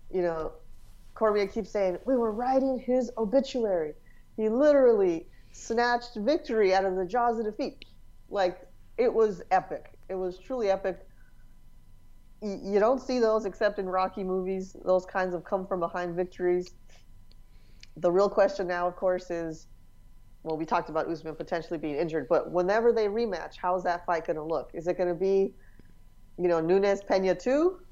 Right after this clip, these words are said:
or is it gonna be Usman Edwards, uh, a repeat of the first one, or something in the middle? I don't know, man, but that knockout was, was just one for the,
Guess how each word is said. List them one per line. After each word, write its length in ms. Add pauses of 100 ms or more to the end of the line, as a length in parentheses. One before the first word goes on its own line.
or 160
is 100
it 160
gonna 160
be 440 (440)
Usman 340
Edwards, 540
uh, 280
a 80
repeat 360
of 160
the 80
first 320
one, 340 (300)
or 120
something 360
in 80
the 60
middle? 280
I 120
don't 100
know, 140
man, 200
but 160
that 160
knockout 420
was, 280 (500)
was 400 (260)
just 220
one 180
for 140
the, 340